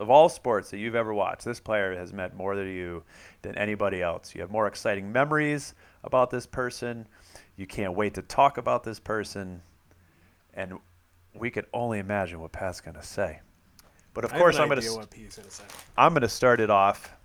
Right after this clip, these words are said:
Speaker 1: And even though I grew up in a baseball family, and all we did was really watch baseball, and, and nobody outside of me played any other sport, um,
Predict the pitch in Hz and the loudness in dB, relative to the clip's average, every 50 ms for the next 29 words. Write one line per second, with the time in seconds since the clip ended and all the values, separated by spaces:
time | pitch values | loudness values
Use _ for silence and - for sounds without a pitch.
0 | - - - - - - - - _ _ _ _ _ _ _ - - _ _ _ | -20 -20 -20 -20 -20 -20 -20 -20 _ _ _ _ _ _ _ -20 -20 _ _ _
1 | _ _ _ _ _ _ - - - - - - 113 135 147 143 139 135 131 120 | _ _ _ _ _ _ -20 -20 -16 -14 -10 -6 -4 -4 0 4 6 8 8 8
2 | 107 113 120 123 123 120 - 110 104 - - 107 110 107 - - 104 101 98 - | 6 4 4 6 6 6 6 2 0 0 2 0 0 0 0 2 2 2 2 0
3 | - 104 101 98 98 95 98 95 95 90 - - _ _ _ _ _ - - - | -2 -2 -2 -2 -2 -2 -4 -4 -4 -6 -10 -14 _ _ _ _ _ -10 -6 -2
4 | 98 101 104 104 101 98 104 104 95 101 95 82 - - 95 95 95 95 95 90 | 0 2 2 2 0 -2 -2 -2 -2 -4 -6 -8 -8 -8 -6 -4 -4 -4 -2 -2
5 | 90 92 90 87 - - 98 92 92 87 - - 95 90 90 92 92 90 87 87 | 0 0 0 -2 -4 -6 -6 -6 -6 -6 -4 -2 0 0 2 2 0 0 -2 -6
6 | 87 87 - 92 92 87 87 90 101 101 95 92 98 95 92 92 92 90 - - | -8 -12 -12 -12 -10 -10 -6 -4 -2 -2 -2 -2 -4 -4 -4 -4 -6 -8 -8 -4
7 | - 95 98 95 - - 101 92 90 87 92 90 90 - 92 92 90 92 87 87 | -2 -2 -2 -2 -2 -2 -4 -4 -4 -6 -10 -12 -10 -8 -6 -6 -6 -6 -6 -6
8 | 87 87 85 87 85 - - - - - - 90 87 90 92 - - _ _ _ | -4 -4 -4 -6 -8 -10 -12 -14 -12 -10 -8 -6 -4 -6 -6 -8 -12 _ _ _
9 | _ _ _ _ _ - - 98 90 90 87 87 87 85 82 | _ _ _ _ _ -8 -4 -2 -2 0 0 0 -2 -4 -6